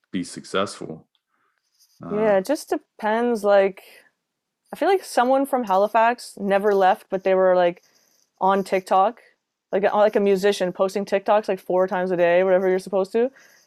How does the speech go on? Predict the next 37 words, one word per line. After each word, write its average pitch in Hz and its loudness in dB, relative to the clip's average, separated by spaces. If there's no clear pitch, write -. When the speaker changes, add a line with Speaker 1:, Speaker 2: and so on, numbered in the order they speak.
Speaker 1:
Yeah. 92 -2
Speaker 2:
Like, 190 0
you 202 0
wouldn't 262 0
need 196 0
to 196 -4
move 170 0
anywhere 165 -6
Speaker 1:
Right. 202 0
Speaker 2:
unless, 220 -2
like, 196 -2
the 190 -4
artist 208 2
in 190 0
you 180 2
was 175 0
inspired 180 0
by, 170 2
m-, 170 -6
like, 175 -4
I 208 4
don't 202 2
like 185 0
being 180 -2
stagnant, 175 -2
and 165 -8
I 170 -2
get 170 -2
really 170 0
bored 170 0
in 160 -4
the 165 -10
same 160 -10
place 165 -6
after 170 -4
a 190 -2
while. 214 0